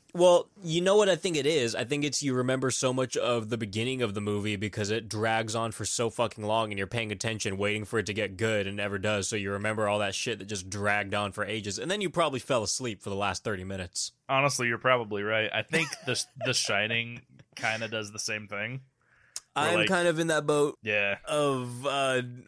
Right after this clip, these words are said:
Speaker 1: not the same as Poltergeist. I like it a lot more than Poltergeist, I
Speaker 2: Oh,
Speaker 1: will
Speaker 2: yeah.
Speaker 1: say that,
Speaker 2: Like, I have
Speaker 1: but
Speaker 2: so much nostalgia for it, and I like it so much, but then at the same
Speaker 1: Also
Speaker 2: time,
Speaker 1: pretty
Speaker 2: like,
Speaker 1: boring.
Speaker 2: when I sit down and watch it, I'm like, "Oh, shit, yeah,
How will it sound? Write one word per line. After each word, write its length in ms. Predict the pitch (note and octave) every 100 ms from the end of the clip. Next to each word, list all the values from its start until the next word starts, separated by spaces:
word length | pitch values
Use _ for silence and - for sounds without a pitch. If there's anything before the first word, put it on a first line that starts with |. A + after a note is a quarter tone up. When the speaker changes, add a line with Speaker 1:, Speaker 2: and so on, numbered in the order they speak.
| - -
Speaker 1:
not 260 | D#3 G#3 C#4+
the 80 |
same 240 | - F#3 F3
as 80 | D#3+
Poltergeist. 640 | D3+ C3+ C#3+ C#3 C3+ C3
I 80 | B2
like 280 | A#2+ B2 D3
it 60 |
a 40 | C3
lot 440 | A#2 A2+ A#2 B2
more 220 | B2+ A2
than 140 | C3 A#2
Poltergeist, 600 | A2+ A2+ C3+ B2 B2+ -
I 20 |
Speaker 2:
Oh, 40 | A3
Speaker 1:
will 60 | A#3
Speaker 2:
yeah. 180 | G#3+ A#2+
Speaker 1:
say 40 |
that, 120 | G2+ G#2
Speaker 2:
Like, 160 | D#3+
I 100 | C#3
have 280 | C#3+ E3 E3
Speaker 1:
but 40 | G#2
Speaker 2:
so 300 | - E3+ F3+
much 280 | F3 E3 -
nostalgia 480 | A#2+ - C#3 D3+ C#3
for 240 | D3+ D3+
it, 100 | C#3
and 80 | A#2
I 80 | A2+
like 320 | G#2+ A#2 C3
it 160 | C3+ -
so 280 | - C3
much, 400 | C3 A#2 C3 - -
but 200 | B2 G#2
then 140 | B2
at 120 | B2
the 60 | A#2
same 100 | - B2
Speaker 1:
Also 120 | -
Speaker 2:
time, 100 | A3+
Speaker 1:
pretty 140 | G#3
Speaker 2:
like, 160 | G#3 F3+
Speaker 1:
boring. 240 | A#2+ G2 -
Speaker 2:
when 160 | C3+
I 80 | C#3
sit 160 | - D3+
down 160 | C#3
and 80 | A#2+
watch 200 | B2+ B2+
it, 40 |
I'm 100 | G#2
like, 160 | G2+ G#2+
"Oh, 120 | -
shit, 260 | - C#3+ C3+
yeah, 180 | F#2